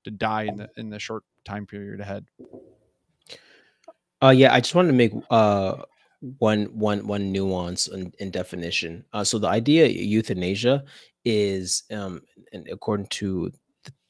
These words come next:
Speaker 2: the, the medical definition in Canada, is euthanasia, uh, is lethal injection. Um, so it's, is what the doctor, uh, does to the person. And then assisted suicide, the doctor gives you the drugs and then you administer it yourself.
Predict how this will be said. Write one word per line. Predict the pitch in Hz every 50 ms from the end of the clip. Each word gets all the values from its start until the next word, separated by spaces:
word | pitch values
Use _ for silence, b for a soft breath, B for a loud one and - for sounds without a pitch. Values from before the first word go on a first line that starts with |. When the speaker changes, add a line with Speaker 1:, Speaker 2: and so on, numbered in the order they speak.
| _ _ -
Speaker 2:
the, | - 87 76 73 64 - - - - - - - _ _ _ _
the | - - 104 - 87
medical | 98 95 92 87 92 - - 98 95
definition | 95 - 95 - - 90 87 - - 82 80
in | 85 82
Canada, | - - 95 90 90 85 90
is | 87 87 92
euthanasia, | 101 113 - 120 113 104 101 101 110 117 107 95 98 98 - - _ -
uh, | 95 92 -
is | 101 95 -
lethal | 82 87 107 113 110 - 117 113
injection. | - 113 107 104 107 87 82 - - - - 82 90 101 b b b b b b b b b b b _
Um, | - - - - - - - _ _ _
so | - - 107
it's, | 90 - - -
is | - 110 95 92
what | 87 92 101 98 -
the | 104
doctor, | 90 - 104 98 98 98 - - - 104 95 90 90 90 95 - _
uh, | - 110 95 87 85 87 85 - _ _
does | - 98 90 90 -
to | - - 92
the | -
person. | - - - - - - - - - - _ _ b b b b b b b b -
And | 98 98
then | 101 95 87
assisted | 85 - - - - 143 147 131 - - - 104 92 87
suicide, | - - - 104 95 95 - - - 92 87 90 87
the | 92
doctor | 85 - 87 85 85 - _ - 87 85
gives | 90 - 101 90 87 87 - -
you | 101 87 85 85
the | 85 -
drugs | 82 92 87 82 80 78 78 78 - -
and | - 90 87
then | 80 78 76 76
you | 80 82 76
administer | 76 - 78 76 78 - - - - 69 71
it | - - -
yourself. | - - - - - - - - - - - -